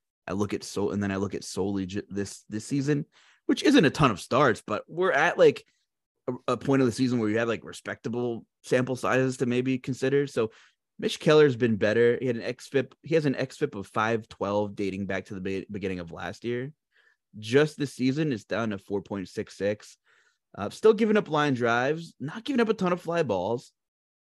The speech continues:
still giving up hard hit stuff to righties. He doesn't have a ton of, of data against lefties, but,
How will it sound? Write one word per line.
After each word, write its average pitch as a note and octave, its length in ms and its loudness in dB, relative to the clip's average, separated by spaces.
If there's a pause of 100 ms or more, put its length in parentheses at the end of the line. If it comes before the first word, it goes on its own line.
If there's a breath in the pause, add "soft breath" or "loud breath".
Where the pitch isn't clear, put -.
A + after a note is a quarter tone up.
(200)
still F3+ 460 4
giving E3 280 4
up C#3 100 2
hard C#3 560 0
hit B2+ 180 -6
stuff G#2+ 300 -4
to A2 100 -8
righties. G2 640 -4 (560)
He G3 100 -10
doesn't B3+ 140 -2
have G#3+ 100 0
a G#2 180 -2
ton B2 260 -2
of, G2 300 -4 (420)
of F#2 380 -8
data G#2 360 2
against F2+ 360 -6
lefties, F#2 540 -6
but, G2 220 -8